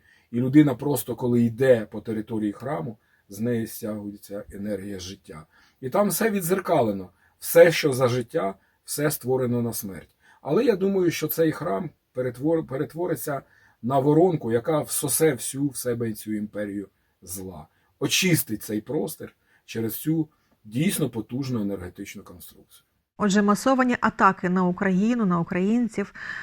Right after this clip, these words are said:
Speaker 2: ракетні, шахедні і так далі, це все жертвоприношення, власне, його правителю,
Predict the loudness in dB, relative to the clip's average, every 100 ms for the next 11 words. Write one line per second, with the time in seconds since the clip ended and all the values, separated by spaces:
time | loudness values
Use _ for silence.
0 | -10 0 0 4 2 2 0 0 0 0
1 | 4 4 4 2 2 0 2 2 2 0
2 | -2 -2 0 2 2 2 -2 -4 -2 2
3 | 0 0 0 0 2 0 0 -2 -2 0
4 | 2 2 0 0 0 2 0 0 -2 -2